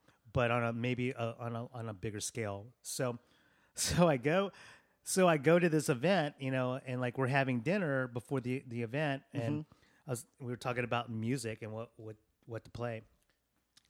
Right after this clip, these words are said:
Speaker 1: and, um, this is a real hip hop event.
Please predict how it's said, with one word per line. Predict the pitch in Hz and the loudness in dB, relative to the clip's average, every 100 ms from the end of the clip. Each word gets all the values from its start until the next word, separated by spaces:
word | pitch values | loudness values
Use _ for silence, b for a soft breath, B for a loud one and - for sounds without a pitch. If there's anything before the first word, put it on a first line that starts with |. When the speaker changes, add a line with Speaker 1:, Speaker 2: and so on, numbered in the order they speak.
| - | -8
Speaker 1:
and, | 160 110 104 | -2 -2 -2
um, | 104 98 101 _ _ _ _ _ _ _ 131 | -4 -6 -10 _ _ _ _ _ _ _ -6
this | 156 | -4
is | 147 | -2
a | 113 | -2
real | 113 101 | -2 -4
hip | 110 117 | -4 -4
hop | 113 98 | -6 -8
event. | 95 101 | -10 -16